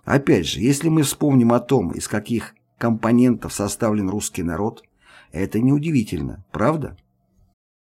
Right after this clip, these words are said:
Естественно, в первую очередь такие порядки не нравились именно знати, которая бывала за кордоном и видела, что там их двоюродные европейские братья живут не хуже,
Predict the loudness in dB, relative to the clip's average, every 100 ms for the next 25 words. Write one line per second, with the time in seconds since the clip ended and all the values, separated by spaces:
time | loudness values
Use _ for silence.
0 | -20 _ -12 -4 2 2 2 2 0 2
1 | 0 0 -2 2 2 4 4 4 2 -2
2 | -2 -2 0 -2 0 2 2 0 -4 -4
3 | -2 0 0 0 -2 -4 -4 -2 0 0
4 | 0 0 0 -2 -8 -18 _ -20 -20 _
5 | -6 -2 0 2 2 2 2 2 2 -2
6 | -4 0 0 4 4 4 4 2 4 2
7 | 2 0 0 -4 -4 -2 0 0 -2 -6
8 | 0 4 4 4 2 2 2 2 -2 -2
9 | -4 -4 -4 0 0 -2 -4 -4 -4 -4
10 | -2 -2 -2 -4 -4 -8